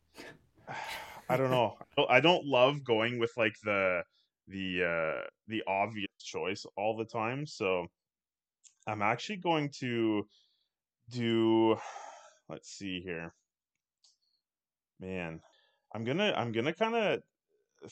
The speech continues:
Speaker 1: throw a couple curveballs in here, I think. So the, for my first pick, <sighs> this is a bit of a toss-up.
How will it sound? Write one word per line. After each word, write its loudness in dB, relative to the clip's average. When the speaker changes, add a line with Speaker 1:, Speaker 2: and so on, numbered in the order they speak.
Speaker 1:
throw 0
a 0
couple -4
curveballs -4
in -14
here, -10
I -8
think. -14
So 2
the, -6
for -6
my 2
first -4
pick, 0
<sighs> -10
this -6
is -6
a -6
bit 0
of -2
a 0
toss-up. 0